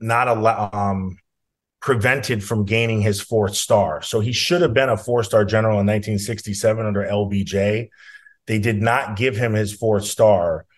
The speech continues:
Um, and what, what had been told through the family was L B J had done enough for integration,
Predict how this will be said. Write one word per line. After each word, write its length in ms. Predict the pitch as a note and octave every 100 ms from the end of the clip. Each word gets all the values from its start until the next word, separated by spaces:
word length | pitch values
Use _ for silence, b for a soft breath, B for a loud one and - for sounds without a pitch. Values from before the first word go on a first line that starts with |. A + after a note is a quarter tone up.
| _ _ _
Um, 340 | A2 G#2+ G#2 G#2
and 420 | A2 A2 G#2+ G#2+
what, 340 | A2 A2 B2+ -
what 180 | B2 A#2+
had 220 | B2 G#2+
been 220 | A#2 G#2+
told 460 | - C3+ B2+ A#2+ -
through 140 | B2
the 120 | G#2+
family 580 | G2+ B2+ C3 C3 A2+ G#2
was 360 | G2+ G2+ F#2+ F#2+
L 220 | A2 A2+
B 160 | G#2 A2
J 240 | F#2+ A2
had 180 | G#2 G#2+
done 160 | G#2+ G#2+
enough 500 | G2+ G2+ G#2 G2+ - _ _ _ _
for 560 | _ - A2 G#2+ G2 F#2+
integration, 1040 | A2 G#2 G#2+ G2+ G#2+ G#2+ - F#2 F2 F#2+